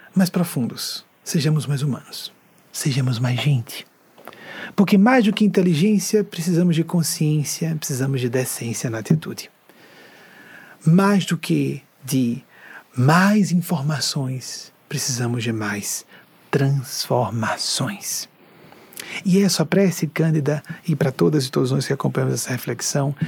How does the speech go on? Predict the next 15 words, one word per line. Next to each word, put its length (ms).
vai 120
ficar 220
melhor 420
se 140
você 240
buscar, 640
no 60
estado 420
de 80
oração, 600
não 200
só 160
pedir, 600
mas 300
ouvir 640